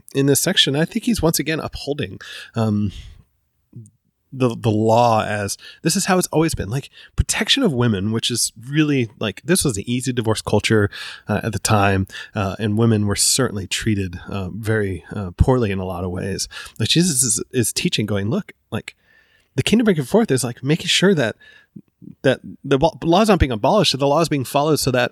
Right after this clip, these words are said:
there's protection, that there's understanding. Like, there's, there's women that are, um, not kicked to the curb, but that, um, marriage is held in honor in such a way that,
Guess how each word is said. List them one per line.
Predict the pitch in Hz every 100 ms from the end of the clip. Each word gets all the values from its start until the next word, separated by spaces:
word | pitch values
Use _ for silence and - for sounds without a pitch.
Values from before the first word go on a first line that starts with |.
| _
there's | 123 -
protection, | 131 - 156 - 117
that | 104
there's | 113 -
understanding. | 160 - 147 143
Like, | 110 -
there's, | 139 - - - _
there's | 139
women | 135 143 160
that | 143 123
are, | 113 104 - _ 123
um, | 104 98
not | 131 147 -
kicked | - 147 -
to | 104
the | 110
curb, | - 131 117 95
but | 110 104
that, | 113 - - - 110
um, | 104 101 - -
marriage | 113 120 135 123 98
is | 107
held | - 117 107
in | 92
honor | 101 104 101
in | 92
such | - 98
a | 101
way | 101 98 92
that, | 95